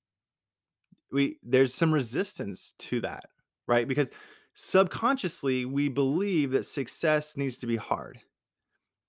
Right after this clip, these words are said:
And so we can celebrate the success when I sacrifice and, you know, work eighty hours a week to, to pay off my mortgage,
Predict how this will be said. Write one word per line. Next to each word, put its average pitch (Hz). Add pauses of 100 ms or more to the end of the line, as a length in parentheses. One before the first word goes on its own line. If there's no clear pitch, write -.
(160)
And 131
so 143 (360)
we 214
can 208
celebrate 202
the 160
success 160
when 139
I 175
sacrifice 156
and, 113 (440)
you 131
know, 117
work 175
eighty 170
hours 147
a 127
week 147 (260)
to, 120
to 127
pay 151
off 143
my 143
mortgage, 123